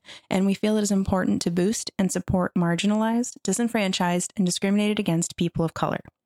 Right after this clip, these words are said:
We've included in the show notes an article that can help people looking to be an ally during this time,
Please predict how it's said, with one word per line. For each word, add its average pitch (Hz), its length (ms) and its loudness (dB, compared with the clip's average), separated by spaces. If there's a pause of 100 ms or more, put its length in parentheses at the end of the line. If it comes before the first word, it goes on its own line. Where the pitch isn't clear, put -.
(1040)
We've 214 200 2
included 240 480 0
in 226 100 2
the 240 80 0
show 214 220 0
notes 190 360 0
an 190 80 0
article 202 440 2
that 190 160 0
can 190 100 -2
help 208 260 -2
people 202 320 0
looking 185 300 2
to 196 80 0
be 190 120 2
an 180 140 0
ally 185 300 2
during 202 280 2
this 208 140 0
time, 180 300 0